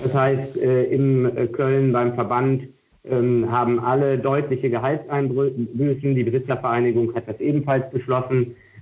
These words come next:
Ähm, alle Mitarbeiter haben sich einverstanden erklärt. Es ist hart für sie, weil sie natürlich vom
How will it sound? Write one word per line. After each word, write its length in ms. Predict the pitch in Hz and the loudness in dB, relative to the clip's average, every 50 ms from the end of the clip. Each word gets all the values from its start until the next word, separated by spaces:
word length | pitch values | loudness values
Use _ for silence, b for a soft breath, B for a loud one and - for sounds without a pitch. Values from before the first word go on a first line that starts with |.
| B - | B -4
Ähm, 180 | - 127 123 120 | -2 0 0 0
alle 180 | - 127 127 127 | 0 0 0 2
Mitarbeiter 580 | 123 127 127 131 123 110 117 120 120 120 110 113 | 2 2 2 2 0 2 2 0 0 0 0 0
haben 160 | 117 117 117 | 0 0 0
sich 160 | 120 117 117 | 0 0 0
einverstanden 640 | 113 127 139 139 139 127 - - 131 131 131 120 113 | 0 0 0 0 -2 -4 -2 -2 0 0 2 2 0
erklärt. 460 | 120 117 - - 123 123 123 117 113 | -2 -2 -2 0 0 2 2 0 -2
Es 100 | 113 113 | -2 -2
ist 160 | 123 113 - | -2 -4 0
hart 260 | 120 127 143 151 - | 0 0 0 0 0
für 120 | - 156 139 | 0 0 2
sie, 360 | 131 143 147 151 147 147 143 - _ _ | 2 4 2 2 0 -2 -6 -14 _ _
weil 160 | - 123 123 | -2 0 2
sie 60 | 123 | 2
natürlich 460 | 123 117 113 117 139 139 131 127 113 | 2 2 0 0 0 2 2 0 0
vom 360 | - 127 120 117 117 117 113 | 0 0 0 2 2 2 0